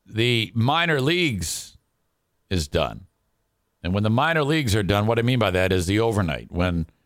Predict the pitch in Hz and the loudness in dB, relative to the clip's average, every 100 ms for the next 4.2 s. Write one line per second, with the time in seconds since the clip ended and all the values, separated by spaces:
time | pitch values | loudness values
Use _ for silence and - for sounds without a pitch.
0 | - - _ _ - - 57 - - _ | -20 -20 _ _ -14 -12 -12 -14 -18 _
1 | _ _ 135 131 120 - 104 87 82 _ | _ _ -4 -2 -4 -2 -2 -2 -6 _
2 | _ _ _ _ _ _ _ _ _ _ | _ _ _ _ _ _ _ _ _ _
3 | _ _ _ _ 71 80 85 107 110 101 | _ _ _ _ -12 -6 -2 0 0 0
4 | 82 | -4